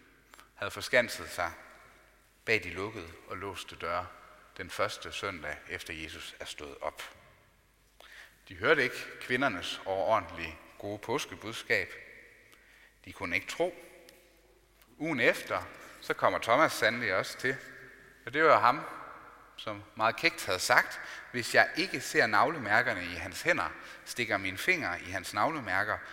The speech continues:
og stikker min hånd i hans side, ja, han giver den ikke for let, skal jeg love for, så tror jeg det ikke." Det er da rene ord for pengene, må man sige. Og ord, der afslører, at Thomas bestemt ikke er en person,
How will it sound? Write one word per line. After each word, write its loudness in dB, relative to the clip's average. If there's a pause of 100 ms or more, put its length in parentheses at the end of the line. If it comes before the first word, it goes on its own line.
(120)
og -8
stikker -2
min -4
hånd 4
i -8
hans -6
side, -4 (380)
ja, -2
han -4
giver 0
den -10
ikke -4
for -6
let, 0
skal -8
jeg -2
love 0
for, -2 (560)
så 4
tror 8
jeg 4
det -2 (180)
ikke." 4 (1500)
Det 4
er 12
da 8
rene 8
ord 4
for -6
pengene, -2
må -8
man -4
sige. -6 (460)
Og 4
ord, 8
der 6
afslører, 4
at 0
Thomas 4
bestemt -2
ikke 4
er 4
en -4
person, -2